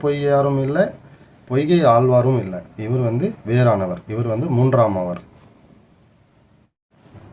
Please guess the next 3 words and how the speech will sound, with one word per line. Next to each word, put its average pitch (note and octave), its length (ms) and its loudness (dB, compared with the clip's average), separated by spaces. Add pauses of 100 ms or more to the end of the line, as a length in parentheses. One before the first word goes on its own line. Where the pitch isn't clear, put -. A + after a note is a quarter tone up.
(1800)
கடவுள் F3+ 380 4
வாழ்த்து D3 320 6
உட்பட C3 520 2